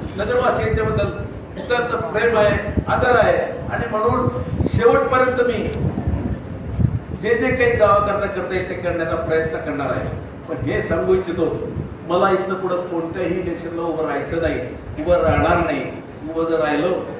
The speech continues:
तर मतदान करू नका, असं या निमित्तानं मी सांगेन. पण या निमित्तानं बंधूंनो, आपण कुठं तरी थांबलं पाहिजे आणि म्हणून मी थांबून घेतलं, त्रेसष्टाव्या वर्षी मी थांबून घेतलं आणि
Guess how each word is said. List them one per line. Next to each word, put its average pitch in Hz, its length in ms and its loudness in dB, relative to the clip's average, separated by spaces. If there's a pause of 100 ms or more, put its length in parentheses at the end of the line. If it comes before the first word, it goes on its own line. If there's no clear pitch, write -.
तर 165 160 -4
मतदान 160 400 -2
करू 170 200 2
नका, 156 280 0 (280)
असं 202 280 -2
या 190 80 0
निमित्तानं 175 420 -2
मी 170 60 -2
सांगेन. - 400 -4 (640)
पण 196 120 2 (340)
या 185 80 2
निमित्तानं 196 400 -2
बंधूंनो, 185 300 -2
आपण 185 240 2
कुठं 415 220 -2
तरी 427 200 0
थांबलं 214 220 -2
पाहिजे 196 280 0
आणि - 540 -6
म्हणून 196 180 -2
मी 214 120 -4 (100)
थांबून 185 320 -2
घेतलं, 190 460 4 (320)
त्रेसष्टाव्या 196 540 0
वर्षी 196 300 -2
मी 143 100 -4 (100)
थांबून 196 260 -2
घेतलं - 580 2 (240)
आणि 190 380 -2